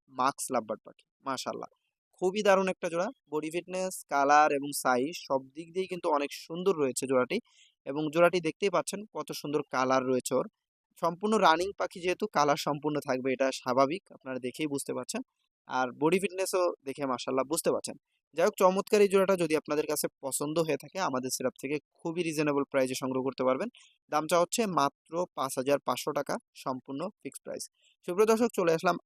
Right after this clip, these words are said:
আরও একটা জোড়া লাভবার্ড পাখির সেটআপে। এই মুহূর্তে যে লাভবার্ড পাখির জোড়াটা আপনারা দেখতে পাচ্ছেন, এটাকে বলা হয় অ্যালবিনো ফিশার রেড আই লাভবার্ড পাখি। আমাদের সেটআপে, আহ, সংগ্রহ করা হয়েছে, আপনারা দেখতে পাচ্ছেন। আসলে ওদের শরীরে একটু ময়লা আছে।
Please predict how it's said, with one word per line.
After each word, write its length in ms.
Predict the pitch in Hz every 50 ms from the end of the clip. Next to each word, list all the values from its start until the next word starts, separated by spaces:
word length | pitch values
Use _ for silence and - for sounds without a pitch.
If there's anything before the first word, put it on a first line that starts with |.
| _ -
আরও 180 | 143 143 143
একটা 280 | 151 156 - _ - 165
জোড়া 280 | 156 165 165 165 170
লাভবার্ড 380 | 160 143 135 131 123 139 139 - -
পাখির 200 | 147 131 156 143
সেটআপে। 320 | - 151 135 139 135 190 - - _ _ _ _ _ _ -
এই 160 | 151 165 175
মুহূর্তে 320 | 185 196 202 202 - 214 202
যে 100 | 208 208
লাভবার্ড 340 | 160 143 147 147 151 143 -
পাখির 240 | 156 156 - 170 143
জোড়াটা 260 | 139 135 131 127 131
আপনারা 260 | 120 - 139 135 131
দেখতে 280 | 123 131 131 - - 180
পাচ্ছেন, 260 | 165 139 - - 240 240 - _ -
এটাকে 180 | 139 143 143
বলা 160 | 147 147 151 160
হয় 120 | 165 165 - _ _ -
অ্যালবিনো 460 | 147 151 160 160 156 170 175 185 180 170 -
ফিশার 420 | 165 147 - 170 - - 156 131
রেড 200 | 131 147 151 147
আই 80 | 147 139
লাভবার্ড 280 | 131 110 107 110 - _
পাখি। 200 | - - _ _ _ _ _ _ _ _ _ _ -
আমাদের 280 | 131 139 147 147 160
সেটআপে, 440 | 156 - 180 160 170 165 180 185 190 - _ _
আহ, 100 | 139 135
সংগ্রহ 400 | 127 - - 139 135 139 139 147
করা 200 | 139 - 147 147
হয়েছে, 340 | 139 135 135 131 127 - -
আপনারা 220 | 147 - 143 131
দেখতে 240 | 127 127 - - 165
পাচ্ছেন। 260 | 147 131 - - 233 254 _ _ _ _ _ _ -
আসলে 240 | 151 147 180 202 214
ওদের 160 | 214 202 220 208
শরীরে 460 | - - - 170 165 175 208 214 214
একটু 220 | 202 - - 220
ময়লা 460 | 180 151 143 151 160 175 185 185 170 135
আছে। 260 | 104 - - -